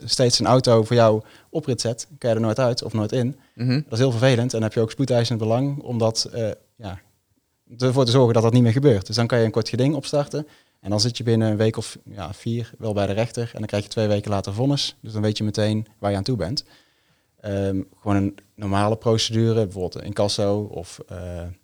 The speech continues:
Speaker 1: ja, de nakoming van een normale overeenkomst. Als je dat voorlegt aan de rechter, dat, dat kan echt heel erg lang duren.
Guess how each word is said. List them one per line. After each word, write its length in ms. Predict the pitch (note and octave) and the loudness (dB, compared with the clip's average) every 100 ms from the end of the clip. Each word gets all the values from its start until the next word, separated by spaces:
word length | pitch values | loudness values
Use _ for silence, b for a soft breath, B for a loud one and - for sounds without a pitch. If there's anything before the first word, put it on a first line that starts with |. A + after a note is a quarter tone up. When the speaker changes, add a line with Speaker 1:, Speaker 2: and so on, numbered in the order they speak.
| _ _ _ _ _ _ | _ _ _ _ _ _
Speaker 1:
ja, 300 | - F2+ F2+ - | -8 -6 -6 -8
de 160 | G2 | -6
nakoming 400 | F#2+ G2 G2+ G2 | -2 -2 -2 -4
van 100 | F#2+ | -4
een 60 | F#2 | -4
normale 300 | F#2+ F#2+ F#2+ | -4 -2 -2
overeenkomst. 640 | G2 G#2 A2 A2 A2 A2 | -2 -2 -2 0 -4 -4
Als 100 | F2+ | -8
je 60 | - | -4
dat 200 | A2 G#2+ | -4 -2
voorlegt 300 | A#2+ A2 G#2+ | 0 0 0
aan 120 | G#2 | -2
de 60 | G2+ | 0
rechter, 280 | G#2 G2+ G2 | -2 -2 -8
dat, 160 | - _ | -10 _
dat 140 | F#2+ G2 | -14 -8
kan 160 | G#2+ | -6
echt 100 | G2+ | -4
heel 180 | G#2 F#2+ | -4 -6
erg 100 | F2+ | -6
lang 160 | F2 E2+ | -8 -8
duren. 320 | E2 F2 | -10 -12